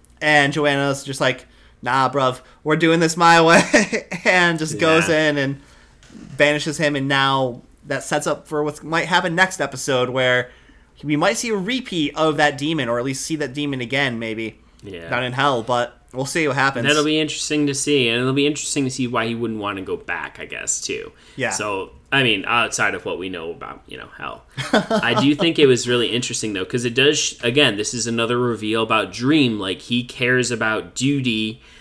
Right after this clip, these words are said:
Speaker 2: and, like, you know, the dreaming and his job more than he does about a human's life.
Speaker 1: Right. That's not his j-,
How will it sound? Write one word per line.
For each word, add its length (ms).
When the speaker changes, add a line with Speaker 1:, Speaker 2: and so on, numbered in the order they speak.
Speaker 2:
and, 720
like, 340
you 140
know, 160
the 140
dreaming 840
and 100
his 200
job 560
more 380
than 220
he 200
does 360
about 400
a 60
human's 380
life. 340
Speaker 1:
Right. 220
That's 180
not 140
his 180
j-, 160